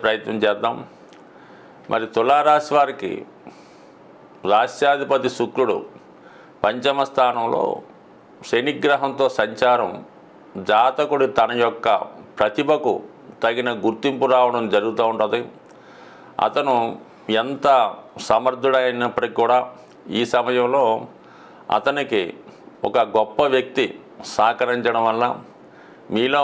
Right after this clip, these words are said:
ఉన్నటువంటి టాలెంట్కి తగిన గుర్తింపు, మంచి అవకాశాలు రావడం జరుగుతుంది. కొత్త ఒప్పందాలు చేసుకుంటారు.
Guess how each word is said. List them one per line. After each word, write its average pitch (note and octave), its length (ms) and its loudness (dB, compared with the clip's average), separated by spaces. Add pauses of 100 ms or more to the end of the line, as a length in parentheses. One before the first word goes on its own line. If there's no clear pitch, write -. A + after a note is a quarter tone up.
ఉన్నటువంటి B2+ 520 0 (140)
టాలెంట్కి A#2 580 0 (240)
తగిన A2+ 220 0 (140)
గుర్తింపు, B2+ 540 0 (440)
మంచి C3 280 -2 (100)
అవకాశాలు A#2+ 640 2
రావడం A2 360 2
జరుగుతుంది. G#2+ 500 -2 (720)
కొత్త - 280 0 (560)
ఒప్పందాలు C3 580 0
చేసుకుంటారు. A2 580 0